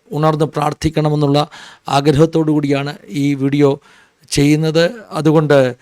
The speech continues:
ഏ, ചർച്ച ഏതുമാകട്ടെ, നമ്മളിതിനകത്ത് എന്തെങ്കിലും സത്യമുണ്ടോ എന്ന് നോക്കി നമ്മുടെ സഭകൾ ഉണർന്നേ മതിയാകുള്ളൂ. അടുത്തൊരു വീഡിയോ ഞാൻ ചെയ്യുന്നുണ്ട്. ആ, നമ്മുടെ കുഞ്ഞുങ്ങളെ എങ്ങനെ സഭകൾക്ക് ടേക്ക് കെയർ ചെയ്യാൻ പറ്റുമെന്നുള്ള ഒരു വീഡിയോ ഞാൻ മൂന്നാം ഭാഗമായിട്ട്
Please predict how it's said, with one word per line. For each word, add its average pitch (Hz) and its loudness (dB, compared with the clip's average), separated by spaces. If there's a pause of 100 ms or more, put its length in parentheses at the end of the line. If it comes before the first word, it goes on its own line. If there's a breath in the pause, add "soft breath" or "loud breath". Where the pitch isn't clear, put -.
(320 soft breath)
ഏ, 139 -2
ചർച്ച 160 -2
ഏതുമാകട്ടെ, 165 -2 (580)
നമ്മളിതിനകത്ത് 143 -2
എന്തെങ്കിലും 151 -2
സത്യമുണ്ടോ 156 2
എന്ന് 143 0
നോക്കി 131 -6 (520 loud breath)
നമ്മുടെ 147 0
സഭകൾ 139 -2 (140)
ഉണർന്നേ 143 -4
മതിയാകുള്ളൂ. 135 -12
അടുത്തൊരു 156 -2
വീഡിയോ 165 2
ഞാൻ 151 -4
ചെയ്യുന്നുണ്ട്. 156 -2 (480 loud breath)
ആ, 139 -2
നമ്മുടെ 143 -4
കുഞ്ഞുങ്ങളെ 156 -4 (220)
എങ്ങനെ 139 -6
സഭകൾക്ക് 143 -6
ടേക്ക് 139 -6
കെയർ 147 -4
ചെയ്യാൻ 143 -6
പറ്റുമെന്നുള്ള 151 -4
ഒരു 139 -8
വീഡിയോ 139 0 (440 loud breath)
ഞാൻ 131 -6
മൂന്നാം 180 4
ഭാഗമായിട്ട് 143 -8